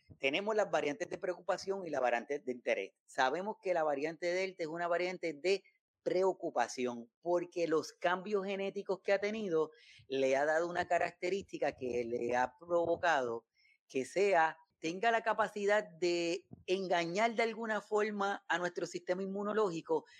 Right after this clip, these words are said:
tanto para los vacunados como para los no vacunados. Ahorita vamos a hablar de la diferencia. ¿Qué pasa? Que en un paciente que está vacunado, ya ese paciente tiene anticuerpos, pero la velocidad con que se pre-, reproduce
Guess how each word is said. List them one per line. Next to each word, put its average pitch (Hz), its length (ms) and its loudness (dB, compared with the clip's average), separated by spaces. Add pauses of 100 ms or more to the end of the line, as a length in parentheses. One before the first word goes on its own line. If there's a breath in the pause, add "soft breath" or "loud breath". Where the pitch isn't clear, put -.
(160 loud breath)
tanto 160 420 -2
para 185 220 2
los 180 280 -4 (120)
vacunados 175 960 0 (400)
como 139 400 -2
para 131 260 6
los 127 380 0 (280)
no 139 360 2
vacunados. 123 840 2
Ahorita 123 340 -2
vamos 147 140 2
a - 40 0
hablar 135 160 0
de 139 100 2
la 135 120 6
diferencia. 117 640 -4 (160)
¿Qué 175 160 2
pasa? 139 360 0
Que - 280 -4 (140)
en 135 180 -8
un 165 140 -8
paciente 175 800 -10 (220)
que 147 80 -4
está 151 380 0
vacunado, 180 840 0
ya 127 200 -2
ese 147 200 -2
paciente 175 460 -2
tiene 156 220 -4
anticuerpos, 139 880 -4 (560)
pero 151 340 2
la 143 160 2
velocidad 143 640 0
con 190 160 -6
que 196 160 -2
se 190 200 -2
pre-, 165 220 -4
reproduce 151 760 0